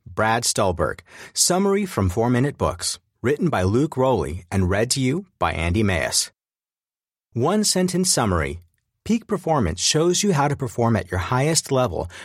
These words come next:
by exploring the most significant factors that contribute to delivering our best work, such as stress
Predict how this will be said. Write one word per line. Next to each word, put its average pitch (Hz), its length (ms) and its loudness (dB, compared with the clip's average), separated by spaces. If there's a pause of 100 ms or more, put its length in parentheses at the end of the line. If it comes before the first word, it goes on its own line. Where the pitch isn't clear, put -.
by 143 100 2
exploring 156 680 2
the 98 80 0
most 117 320 2
significant 131 560 -2
factors 107 480 0
that 98 180 -2
contribute 104 540 0
to 110 100 -4
delivering 127 540 2
our 92 180 2
best 110 400 0
work, 117 360 0 (340)
such - 280 0
as 95 140 0
stress - 600 0